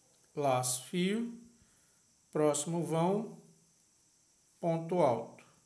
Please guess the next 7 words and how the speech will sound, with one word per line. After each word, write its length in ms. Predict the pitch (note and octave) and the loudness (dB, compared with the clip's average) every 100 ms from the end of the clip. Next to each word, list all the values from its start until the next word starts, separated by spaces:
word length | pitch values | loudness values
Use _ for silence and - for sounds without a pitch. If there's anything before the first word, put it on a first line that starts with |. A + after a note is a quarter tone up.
| _ _ _ _ _ _ _ _ _ _ _ | _ _ _ _ _ _ _ _ _ _ _
Então, 480 | - G#3+ A#3+ A#3+ - - _ _ _ _ _ _ _ _ _ _ _ _ _ _ _ _ _ _ _ _ _ _ _ _ - | -2 0 0 -2 -12 -20 _ _ _ _ _ _ _ _ _ _ _ _ _ _ _ _ _ _ _ _ _ _ _ _ -2
essa 440 | F#3+ G#3+ G#3 - | 4 6 6 6
é 20 | G3 | 4
uma 220 | F#3+ F#3 | 4 0
carreira 760 | F#3 D#3+ D#3 D#3+ E3+ F#3+ - - - | 2 2 4 4 4 2 -4 -14 -10
muito 480 | F#3 F#3 G#3 A3 A3 | -2 0 2 2 4
simples. 680 | - E3+ C3+ C3 B2+ - - | 4 4 -4 -8 -10 -10 -12